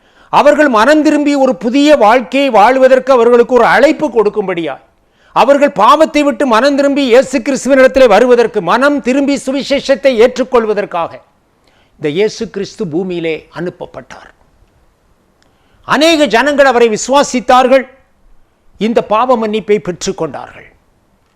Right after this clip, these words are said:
என்னை கேட்கிற பிரியமானவர்களே, தேவனுடைய பெரிதான ரட்சிப்பின் திட்டம் இதுவாய் இருந்தது. இதற்காகவே இயேசு கிறிஸ்து இந்த பூமியிலே அனுப்பப்பட்டார் என்று சொல்லி பார்க்கிறோம்.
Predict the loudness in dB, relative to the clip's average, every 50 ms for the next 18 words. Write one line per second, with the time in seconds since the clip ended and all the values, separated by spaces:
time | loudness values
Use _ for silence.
0 | _ _ _ _ _ _ _ _ _ _ 0 0 2 2 0 0 -2 -2 -2 -2
1 | -2 -2 -2 -2 -4 -6 -6 -4 -4 -6 -6 -8 -8 -10 -12 -14 -18 -20 _ _
2 | _ _ _ _ _ _ _ _ _ _ _ _ -2 2 2 2 2 2 2 2
3 | 2 0 0 0 0 0 0 2 2 2 2 2 2 2 0 0 -2 -4 -6 -8
4 | -6 -4 -4 -6 -4 -2 -4 -2 -2 -2 -4 -4 -6 -14 _ _ _ _ _ _
5 | _ _ _ -10 -8 -6 -4 -4 -2 0 0 0 0 -2 -6 -8 -8 -8 -8 -10
6 | -10 -12 _ _ _ -6 -2 0 0 0 -2 -2 -2 -2 -2 -2 0 0 0 0
7 | 0 -2 -4 -4 -6 -8 -6 -6 -8 -8 -6 -6 -4 -4 -4 -4 -4 -4 -4 -4
8 | -4 -2 -2 0 0 -2 -4 -8 -16 _ _ _ -4 -2 0 0 0 0 0 -2
9 | 0 0 -2 -2 0 2 2 2 2 0 -2 -6 -8 -4 -2 -2 -2 -2 -4 -6
10 | -4 -4 -4 -2 -2 -2 -4 -4 -6 -8 -10 _ -4 -4 -4 -4 -6 -12 -16 -16
11 | -18